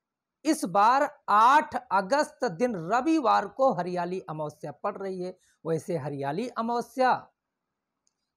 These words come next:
के दिन पीपल का बहुत बड़ा महत्व है, लेकिन शास्त्रों के अनुसार रविवार के दिन पीपल की पूजा नहीं की जाती है। इसलिए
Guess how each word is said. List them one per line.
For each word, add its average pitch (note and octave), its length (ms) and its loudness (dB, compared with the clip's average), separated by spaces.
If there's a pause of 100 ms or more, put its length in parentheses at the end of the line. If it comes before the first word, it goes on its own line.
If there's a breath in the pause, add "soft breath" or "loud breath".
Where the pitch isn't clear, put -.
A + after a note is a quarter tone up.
(100)
के G#3 140 0
दिन A#3 220 -4
पीपल G#3 600 -6
का A#3 180 0
बहुत E3 300 -4
बड़ा E3+ 260 -2
महत्व C#3+ 420 -12
है, B2 220 -20 (760)
लेकिन E3+ 420 -6
शास्त्रों G3 560 -6
के A#3 120 -10 (100)
अनुसार G#3 520 0
रविवार E3 600 -4
के E3 200 -12
दिन A3 260 -8
पीपल E3 500 -10
की A3 200 -12
पूजा D#3+ 440 -6
नहीं E3 340 -8
की C3 180 -16
जाती A#2+ 440 -18
है। - 100 -18 (440)
इसलिए G#3+ 600 0